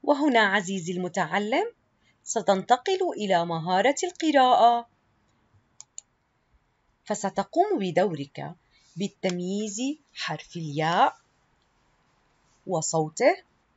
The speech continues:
وحرف الياء مع المدود القصيرة، الفتحة والضمة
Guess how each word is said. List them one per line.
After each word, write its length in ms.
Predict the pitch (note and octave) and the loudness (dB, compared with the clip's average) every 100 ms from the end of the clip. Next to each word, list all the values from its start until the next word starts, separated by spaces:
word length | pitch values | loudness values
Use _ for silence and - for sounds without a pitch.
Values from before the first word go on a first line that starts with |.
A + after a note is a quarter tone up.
| _ - | _ -10
وحرف 480 | E3 - G3+ E3 - | -6 -4 -4 -4 -6
الياء 440 | D#3 D3+ F3 C3+ - - C#3 | -8 -2 -2 -2 -8 -20 -10
مع 220 | F3+ D3+ | -6 -4
المدود 520 | D3+ D3 C#3 E3 B3 C4 | -4 -6 -6 -6 -6 -6
القصيرة، 800 | B3 - G#3+ G#3+ G3 F#3+ F#3+ - _ _ _ _ - | -8 -10 -10 -8 -4 -2 -2 -6 _ _ _ _ -6
الفتحة 720 | F#3 - C#4 - - B3 B3+ - _ _ C4+ | -6 0 0 0 -8 -4 -4 -6 _ _ 0
والضمة 840 | G3 D3 D3 F#3 F#3 F#3 F#3 | 0 0 0 0 0 -4 -4